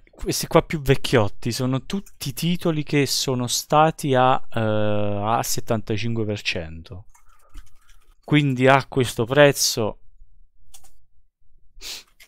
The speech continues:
prendeteveli se proprio volete, proprio quando stanno tipo un euro, meno di due euro,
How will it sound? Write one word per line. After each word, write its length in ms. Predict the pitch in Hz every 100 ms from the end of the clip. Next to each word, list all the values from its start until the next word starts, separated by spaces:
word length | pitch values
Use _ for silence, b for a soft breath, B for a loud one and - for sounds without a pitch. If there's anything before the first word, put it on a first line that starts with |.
| _ _ _ - - B B B B B
prendeteveli 880 | - 123 131 123 135 113 101 98 98
se 160 | - -
proprio 260 | 110 107
volete, 520 | 110 117 107 113 - -
proprio 260 | 123 127
quando 260 | 127 123 113
stanno 340 | - 123 117
tipo 200 | 110 113
un 140 | 113 110
euro, 160 | 107
meno 260 | 107 123 120
di 100 | 113
due 300 | 113 110 95
euro, 280 | 95 95